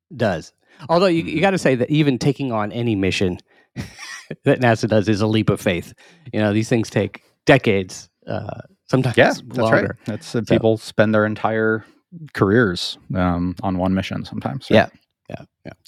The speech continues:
Speaker 1: yeah.
Speaker 2: Um, uh, so I think one of the inter-, so,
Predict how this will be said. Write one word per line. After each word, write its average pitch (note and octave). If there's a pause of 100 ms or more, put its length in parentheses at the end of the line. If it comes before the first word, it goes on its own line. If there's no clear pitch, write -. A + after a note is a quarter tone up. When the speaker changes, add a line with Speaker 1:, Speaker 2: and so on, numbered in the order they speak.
Speaker 1:
yeah. E2+
Speaker 2:
Um, E2 (720)
uh, C3
so D3+
I D3
think G3 (280)
one E3
of G#3
the C3
inter-, C3+
so, B2+